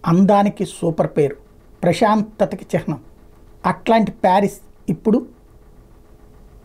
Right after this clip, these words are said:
చొరబాటుదారులకి కేంద్రం.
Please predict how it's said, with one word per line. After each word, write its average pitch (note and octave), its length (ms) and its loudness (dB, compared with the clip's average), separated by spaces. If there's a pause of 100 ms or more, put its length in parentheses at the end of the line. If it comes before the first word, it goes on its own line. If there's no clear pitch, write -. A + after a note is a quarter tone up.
(580)
చొరబాటుదారులకి G#3 1040 2 (220)
కేంద్రం. F#3+ 360 0